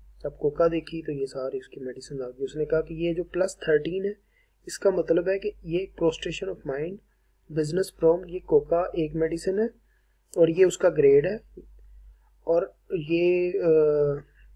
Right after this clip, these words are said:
प्लस थर्टीन यानी तेरह medicine और भी cover कर रही है। एक सौ छिहत्तर medicine है, सत्रह medicine है, ये बाईस medicine है। इस तरह हम और भी चीज़ों को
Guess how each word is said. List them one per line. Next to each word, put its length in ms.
प्लस 240
थर्टीन 540
यानी 280
तेरह 240
medicine 420
और 200
भी 80
cover 280
कर 180
रही 180
है। 80
एक 160
सौ 100
छिहत्तर 420
medicine 460
है, 240
सत्रह 400
medicine 440
है, 120
ये 60
बाईस 320
medicine 380
है। 100
इस 140
तरह 260
हम 300
और 200
भी 100
चीज़ों 320
को 220